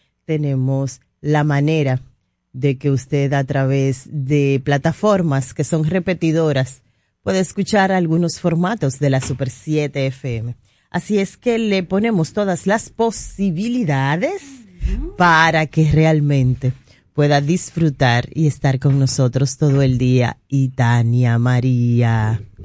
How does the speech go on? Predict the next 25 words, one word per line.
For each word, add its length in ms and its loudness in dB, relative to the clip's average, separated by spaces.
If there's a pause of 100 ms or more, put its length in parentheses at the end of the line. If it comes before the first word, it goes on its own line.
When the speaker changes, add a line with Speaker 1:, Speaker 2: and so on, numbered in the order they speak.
(140)
Speaker 2:
Hola, 360 -2
Caracolita. 840 -2 (260)
Buenos 300 0
Speaker 1:
Buenos 140 0
Speaker 2:
días. 460 2 (120)
Speaker 1:
días. 300 -10 (220)
Speaker 2:
<clears throat> 240 -20
Qué 100 -2
bueno 380 0 (420)
<clears throat> 380 -2
que 80 -4
estamos 400 -6
de 100 -8
nuevo 460 -8 (720)
hoy 200 0
aquí, 220 -2
que 140 -2
tenemos 360 0
la 100 2
oportunidad, 720 2 (440)
el 160 0
regalo 520 -2
de 100 -6
la 140 -8
vida, 440 -8